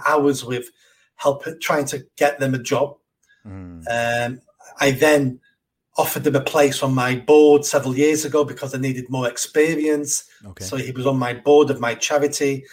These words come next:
Speaker 1: There was another couple of people who were the adult children of a member of staff of mine. And what was upsetting there was, this was, I found the list eight months after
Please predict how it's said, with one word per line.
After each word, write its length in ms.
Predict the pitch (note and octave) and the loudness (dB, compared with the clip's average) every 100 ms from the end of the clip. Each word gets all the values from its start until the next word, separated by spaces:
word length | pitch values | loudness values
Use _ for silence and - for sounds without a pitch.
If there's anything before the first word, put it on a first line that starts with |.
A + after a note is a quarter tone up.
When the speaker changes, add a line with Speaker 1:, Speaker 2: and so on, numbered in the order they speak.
| - - _ _ _ _ | -20 -20 _ _ _ _
Speaker 1:
There 100 | C3+ | -6
was 100 | C3 | -2
another 180 | D#3+ - | -2 -2
couple 280 | F#3+ F#3+ D3 | -4 -2 -2
of 60 | |
people 400 | - C#3 C#3+ C3+ | -2 -6 0 -2
who 400 | B2+ C#3 C3 D3 | 0 -2 0 0
were 240 | C#3 C3 B2+ | -2 -4 -2
the 160 | C3 | 0
adult 360 | C#3 C#3 C3+ - | 2 2 0 -2
children 500 | - D3 C3 C#3 C3+ | 2 2 2 0 -2
of 140 | B2 | -4
a 60 | A#2+ | -4
member 260 | C3 B2+ A#2 | -4 -4 -4
of 60 | |
staff 320 | - D3 - | -4 -4 -2
of 120 | D#3+ C#3+ | -4 -2
mine. 440 | D3 C#3+ C#3+ C3+ _ _ _ _ _ _ _ _ _ | -2 0 -2 -6 _ _ _ _ _ _ _ _ _
And 100 | B2+ | 0
what 140 | D#3 | 2
was 100 | D3+ | 2
upsetting 540 | F#3+ F#3 F#3 - D#3 C3+ | 0 2 0 0 -4 2
there 320 | F3 F3 D3 | 4 6 4
was, 420 | B2+ B2+ B2 - _ _ _ _ _ _ _ - | 2 -2 -4 -8 _ _ _ _ _ _ _ -4
this 140 | - | -2
was, 140 | - | 0
I 120 | - C#3+ | 0 2
found 240 | F#3+ F#3 | 4 4
the 60 | D#3 | 4
list 360 | C#3+ - - _ _ D3 | 2 0 -10 _ _ -2
eight 180 | C#3+ | -2
months 260 | C#3 C3 B2+ | -2 -4 -4
after 380 | C3 - A#2 | -8 -8 -10